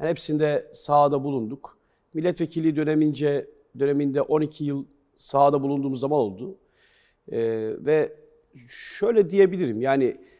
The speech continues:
e, saha, e, bakış açısından seçim ortamına girmeyle seçim ortamı dışındaki saha farklılığı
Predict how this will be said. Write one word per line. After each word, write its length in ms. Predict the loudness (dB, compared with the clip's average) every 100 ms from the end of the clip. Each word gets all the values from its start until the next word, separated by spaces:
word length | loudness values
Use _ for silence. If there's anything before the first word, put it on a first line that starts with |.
| _ _
e, 220 | -10 -10 -10
saha, 640 | -12 -10 -2 2 2 2 -4 -18 -20 -16
e, 80 | -10 -8 -8 -8 -8 -10 -12 _ _ _ _ -2
bakış 280 | -2 0 0
açısından 720 | 0 0 -2 -2 -4 -6 -8 -18
seçim 380 | -8 -6 2
ortamına 540 | 4 4 4 0 0 -2 -4 -12
girmeyle 680 | -4 0 2 4 2 0 -10 -18 _ _ _
seçim 400 | -16 -12 -4 2
ortamı 460 | 4 4 0 -2 -4
dışındaki 840 | -8 -6 -6 -6 -8 -6 -6 -8 -14
saha 600 | -14 -6 -2 2 0 -2 -14 _ _
farklılığı 800 | 2 4 6 2 6 8 6 4